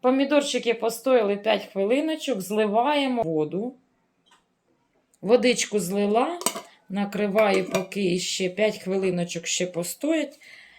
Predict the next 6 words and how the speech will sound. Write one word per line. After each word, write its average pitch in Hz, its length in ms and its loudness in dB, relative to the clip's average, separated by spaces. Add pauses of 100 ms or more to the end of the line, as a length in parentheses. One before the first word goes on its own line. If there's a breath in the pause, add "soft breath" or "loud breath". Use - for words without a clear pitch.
(180 loud breath)
І 277 200 0
будемо 220 540 -4
заливати 190 600 -2
соком 165 640 -6
і 349 100 -4
закатувати. 170 880 -6